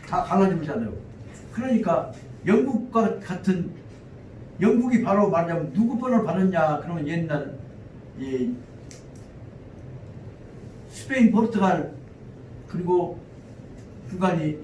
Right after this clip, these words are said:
저 이태리 반도, 그 사람들 뭐예요? 라틴, 이제 라틴은 뭐냐면 로마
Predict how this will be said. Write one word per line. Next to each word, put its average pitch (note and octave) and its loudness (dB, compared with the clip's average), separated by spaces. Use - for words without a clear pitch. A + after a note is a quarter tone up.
저 D3 0
이태리 G3 6
반도, E3 0
그 G3 0
사람들 E3+ 2
뭐예요? C#3+ 0
라틴, F#3+ 2
이제 F#3+ 4
라틴은 A3+ 6
뭐냐면 G3 8
로마 A3 6